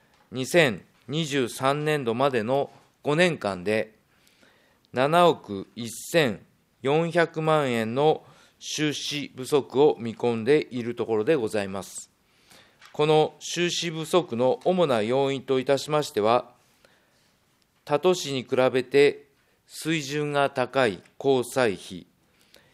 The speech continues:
病院事業会計の医師、医師不足などによる収支悪化に伴う追加の繰り出し金、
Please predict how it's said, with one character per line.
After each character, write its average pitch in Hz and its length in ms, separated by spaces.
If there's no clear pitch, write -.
病 156 260
院 160 200
事 139 180
業 160 220
会 156 320
計 110 260
の 127 380
医 117 80
師、 - 340
医 131 80
師 175 240
不 151 140
足 165 300
な 139 160
ど 139 120
に 110 140
よ 117 160
る 139 220
収 160 380
支 - 400
悪 160 260
化 127 140
に 107 120
伴 120 420
う 92 260
追 151 240
加 156 200
の 151 220
繰 131 120
り 110 100
出 104 140
し - 100
金、 98 260